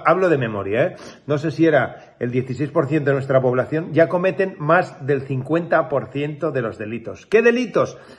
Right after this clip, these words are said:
Saltarse un semáforo, una multa. No. Puñaladas, agresiones sexuales, robos, pegan palizas a abuelos para quitarles un bolso con veinticinco euros,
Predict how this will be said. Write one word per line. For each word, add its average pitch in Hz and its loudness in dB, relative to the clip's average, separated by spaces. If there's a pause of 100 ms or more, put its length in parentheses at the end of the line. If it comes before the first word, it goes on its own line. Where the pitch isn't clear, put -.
(100)
Saltarse 147 0
un 170 -4
semáforo, 160 0
una 147 -2
multa. 202 -4
No. 110 -4 (720)
Puñaladas, 123 0 (540)
agresiones 113 -2
sexuales, 175 0 (340)
robos, 196 2 (280)
pegan 180 0
palizas 185 -2
a 156 0
abuelos 214 0
para 151 -4
quitarles 170 -2
un 156 -8
bolso 170 -4
con 156 -8
veinticinco 156 -6
euros, 202 -2